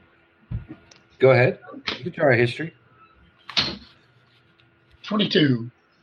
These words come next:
Speaker 1: Strax is an ancient hero of the human kingdoms. He is said to be the first emperor. Um, his bow was used to slay the dark god Haxor.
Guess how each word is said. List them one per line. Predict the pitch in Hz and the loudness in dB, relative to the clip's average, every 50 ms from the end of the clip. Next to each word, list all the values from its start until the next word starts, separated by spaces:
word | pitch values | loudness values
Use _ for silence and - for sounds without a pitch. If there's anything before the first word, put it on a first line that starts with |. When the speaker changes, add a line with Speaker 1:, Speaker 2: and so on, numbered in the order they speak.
| _ _ _ _ - - - _ - | _ _ _ _ -20 -20 -20 _ -18
Speaker 1:
Strax | - - 156 160 185 190 190 - | -6 4 6 6 6 6 6 2
is | 175 165 | 2 2
an | 165 160 160 | 2 0 0
ancient | 160 170 185 190 - - 190 190 - | 0 2 0 0 2 0 -4 -4 -4
hero | - - 190 190 185 175 175 175 175 185 190 | -4 -2 0 0 2 2 4 4 6 6 4
of | 180 151 | 4 2
the | 139 | -2
human | 127 120 165 170 160 156 147 131 | -4 -4 -2 -2 -2 -4 -4 -6
kingdoms. | - 160 156 156 156 170 180 185 - 139 | -6 -6 -6 -6 -6 -6 -6 -6 -8 -6
He | 139 131 | -2 -2
is | 127 120 - | -2 -2 -2
said | - 147 139 139 | -4 -6 -4 -4
to | 135 | -6
be | 135 147 143 135 | -6 -6 -4 -4
the | 123 117 - | -6 -6 -4
first | - 156 170 165 - - - | -4 -2 -2 -4 -4 -8 -6
emperor. | 147 156 151 143 143 139 151 175 202 - - - _ - - - _ _ _ _ _ - - _ _ _ _ _ _ _ _ _ _ _ _ _ _ _ _ _ _ _ _ - | -6 -6 -4 -4 -4 -2 -2 -2 -4 -6 -10 -16 _ -20 -20 -20 _ _ _ _ _ -20 -20 _ _ _ _ _ _ _ _ _ _ _ _ _ _ _ _ _ _ _ _ -4
Um, | 107 107 107 107 107 107 104 101 104 - - _ _ _ _ _ _ _ _ _ _ | 0 2 2 4 4 2 0 -2 -4 -8 -12 _ _ _ _ _ _ _ _ _ _
his | 95 101 107 110 104 95 95 - - _ _ _ _ _ _ | 0 0 2 2 0 -2 -8 -12 -18 _ _ _ _ _ _
bow | - 120 123 131 139 147 147 151 151 | 4 6 8 8 8 8 8 6 6
was | 139 127 120 113 107 - 101 | 6 6 6 6 4 0 -4
used | 110 123 139 143 139 139 135 127 - - | -2 0 0 2 2 2 0 -2 -4 -4
to | - 117 113 113 110 104 104 - - - _ _ _ _ _ _ _ _ _ _ _ _ _ _ | -2 -2 -2 -2 -4 -6 -8 -12 -18 -20 _ _ _ _ _ _ _ _ _ _ _ _ _ _
slay | _ - - - - 110 120 139 147 156 151 147 | _ -12 -10 -10 -2 2 4 6 6 6 6 6
the | 131 135 131 | 6 4 2
dark | 101 - - - 131 143 147 139 - - - | 2 0 0 2 4 4 4 2 0 -8 -2
god | - 135 135 135 135 135 123 | 2 4 6 6 6 2 0
Haxor. | - 123 131 131 - - - 131 127 127 131 123 123 - | 0 0 0 0 0 -2 0 2 2 2 2 0 -4 -10